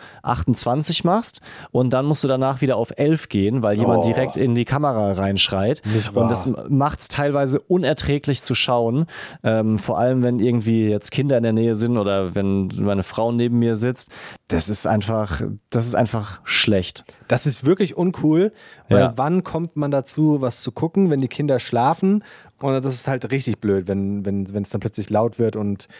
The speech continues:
Speaker 2: du Gefahr läufst, dass die Kinder wach werden. Oh.
Speaker 1: Genau.
Speaker 2: Ja, okay. Schwierig, aber ich, ich, ich guck's mir trotzdem an. Guter Hinweis. Wie ist es bei euch, um den Bogen wieder zurück zu euch zu schlagen?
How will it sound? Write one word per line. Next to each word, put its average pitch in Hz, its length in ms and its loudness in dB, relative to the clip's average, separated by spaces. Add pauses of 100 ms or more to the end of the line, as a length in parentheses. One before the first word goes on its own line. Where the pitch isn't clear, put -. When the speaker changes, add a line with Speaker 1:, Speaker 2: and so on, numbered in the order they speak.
(160)
Speaker 2:
du 113 100 0
Gefahr 113 260 -2
läufst, 113 220 0
dass 107 100 -6
die 110 80 -10
Kinder 117 300 -2
wach 85 120 -12
werden. 85 360 -10
Oh. 110 120 -2
Speaker 1:
Genau. 87 380 4 (1040)
Speaker 2:
Ja, 151 260 4
okay. 139 400 -2 (440)
Schwierig, 120 520 0
aber 151 160 0
ich, - 340 -8
ich, - 340 -14
ich 139 200 -6
guck's - 260 -4
mir 143 100 -2
trotzdem 110 320 -8
an. 90 120 -12
Guter 117 220 -4
Hinweis. 95 440 -6 (560)
Wie 175 480 2 (140)
ist 160 180 0
es 170 180 -2
bei 147 240 -2
euch, 120 300 -2
um 135 80 -6
den 139 160 -2
Bogen 139 240 -2
wieder 135 160 0
zurück 143 280 -6
zu - 140 -10
euch 127 200 -2
zu - 100 -10
schlagen? 110 420 -6